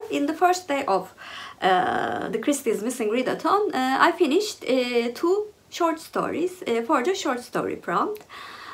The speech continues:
I read, uh, the first, uh, short story also for the Christie Fest, uh, which was The Mystery of the Christmas Pudding. In this Hercule Poirot short story, Hercule Poirot is invited, uh, to a traditional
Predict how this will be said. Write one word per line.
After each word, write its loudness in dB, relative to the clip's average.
I 6
read, 2
uh, 2
the 2
first, 2
uh, -2
short -2
story 0
also 0
for 0
the -2
Christie -4
Fest, -8
uh, 0
which 0
was 2
The 4
Mystery 0
of 0
the -2
Christmas -4
Pudding. -2
In 6
this 2
Hercule 0
Poirot 2
short -2
story, -2
Hercule 4
Poirot 4
is -2
invited, 2
uh, -2
to -6
a 0
traditional 0